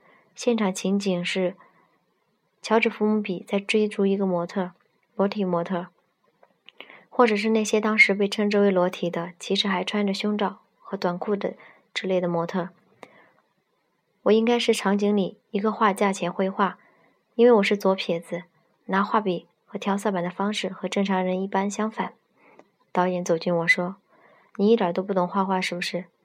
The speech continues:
你看，就是这样，我来做给你看。”于是他就从我的手里接过了画笔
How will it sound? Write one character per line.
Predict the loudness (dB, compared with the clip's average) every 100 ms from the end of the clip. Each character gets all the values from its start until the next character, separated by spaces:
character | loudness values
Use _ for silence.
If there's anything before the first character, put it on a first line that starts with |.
| _ _ _
你 | -6 -2
看， | -2 -4 -8 _ _ _ 0
就 | 2
是 | 2
这 | 2 2
样， | 2 -4 _ _ _ _ _
我 | -4
来 | -4
做 | 0 0
给 | 2
你 | 0
看。” | -2 -4 -4 -8 _ _ _ _ -20 -6
于 | 2 4
是 | 4 2 -8
他 | -4
就 | -2
从 | 0 2
我 | 2
的 | 2
手 | 0
里 | 0
接 | 0 0
过 | 2
了 | 0
画 | 0 -2
笔 | -2 -8